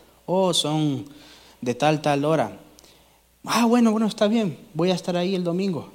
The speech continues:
Y el, el pastor le viene y le dice, "¿Sabes? Me, me llama la atención que me estés llamando. Usualmente cuando la gente viene a este lugar aquí en Las Vegas, no es para ir a la iglesia".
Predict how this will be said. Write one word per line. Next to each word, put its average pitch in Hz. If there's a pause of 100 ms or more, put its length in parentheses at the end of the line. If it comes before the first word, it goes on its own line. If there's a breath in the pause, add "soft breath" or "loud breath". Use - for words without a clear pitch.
Y 135
el, 120
el 117
pastor 135
le 139
viene 143
y 143
le 139
dice, 131 (340 soft breath)
"¿Sabes? 131
Me, 117
me 104
llama 117
la 139
atención 131
que 151
me 123
estés 113
llamando. 117 (340 soft breath)
Usualmente 131
cuando 120 (160 soft breath)
la 113
gente 151
viene 160
a 156
este 160
lugar 147
aquí 156
en 160
Las 160
Vegas, 180 (380 soft breath)
no 139
es 127
para 127
ir 120 (280 soft breath)
a 117
la 110
iglesia". 156